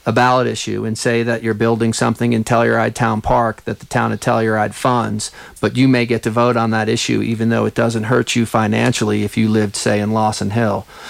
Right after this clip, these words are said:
So although I'm all for it, and I think that putting more people, and as I mentioned earlier in the debate, the intelligence level of our community,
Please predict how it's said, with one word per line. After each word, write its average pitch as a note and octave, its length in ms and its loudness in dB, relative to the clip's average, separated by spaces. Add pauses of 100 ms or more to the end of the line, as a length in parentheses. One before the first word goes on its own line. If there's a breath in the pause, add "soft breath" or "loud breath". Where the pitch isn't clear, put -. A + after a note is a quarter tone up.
(200 loud breath)
So C3 180 4
although C3+ 440 2
I'm A#2 200 -2
all C3+ 200 0
for C#3 360 2
it, E3 180 -4
and A2+ 140 -4
I A2 80 -4
think B2+ 300 -2
that A#2 320 -2 (380 loud breath)
putting B2+ 340 2
more B2+ 260 2
people, C#3+ 580 -2 (140)
and A2+ 320 -2 (180)
as B2 160 0
I B2 80 2
mentioned B2 360 2
earlier B2 380 2
in A#2 80 -2
the A#2 100 -4
debate, B2 420 0 (320)
the A#2+ 140 0
intelligence C3 580 0
level B2+ 260 2
of A#2+ 100 0
our A#2+ 160 2
community, C3+ 560 0